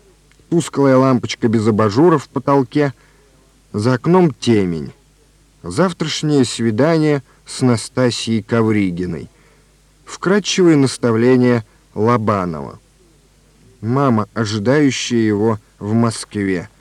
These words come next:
Узнает ли он ее? Андрей разделся и, не погасив света, улегся.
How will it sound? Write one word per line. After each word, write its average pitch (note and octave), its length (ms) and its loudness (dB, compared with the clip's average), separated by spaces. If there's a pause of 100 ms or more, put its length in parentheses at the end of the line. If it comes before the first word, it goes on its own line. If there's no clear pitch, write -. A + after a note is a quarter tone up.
(720)
Узнает D3+ 640 2
ли G#2+ 140 2
он A#2 260 4
ее? G2+ 420 0 (2000)
Андрей F3 420 4
разделся D#3+ 840 2
и, D3+ 60 -2
не D3+ 140 2
погасив B2 580 0
света, C3 540 0
улегся. A2+ 640 0